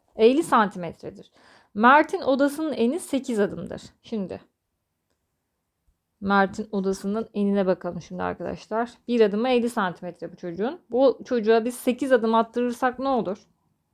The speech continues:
Ne yapacağım? Elli santim. Bir, iki, üç, dört, beş, altı, yedi, sekiz.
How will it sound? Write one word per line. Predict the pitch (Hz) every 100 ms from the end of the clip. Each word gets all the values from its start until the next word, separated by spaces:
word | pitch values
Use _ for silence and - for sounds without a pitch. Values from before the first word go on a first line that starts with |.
| _ _ _ _ _ _ _ _ _ - - - -
Ne | 285
yapacağım? | 330 277 208 262 - _ _ _ _ _ _ - - _ -
Elli | 240 247 247
santim. | 240 226 190 - 196 233 - _ _ -
Bir, | 202 214 190 - _ _ - 208
iki, | 208 185 180 214 202
üç, | 196 196 - - 208
dört, | 196 180 175 _ _
beş, | 196 180 196 - - -
altı, | 190 170 170 - 214
yedi, | 220 180 175 170 190 240
sekiz. | - 175 - -